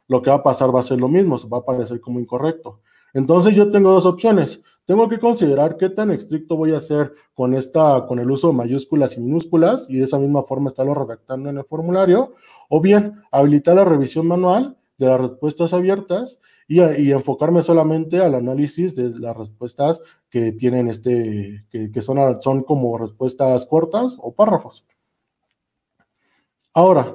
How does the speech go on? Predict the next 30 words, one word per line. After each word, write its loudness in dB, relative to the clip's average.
también 6
en, 6
en 0
lo, -2
al -4
momento 0
de 2
nosotros 0
agregar, -2
este, -4
puntajes, -4
podemos 2
agregar 0
un 0
comentario -2
a 2
la 0
respuesta. -4
¿Esto 2
para 2
qué? 4
Te, 0
se 0
puede 2
agregar 2
tantas 0
respuestas -4
correctas -4
como -8
incorrectas. -6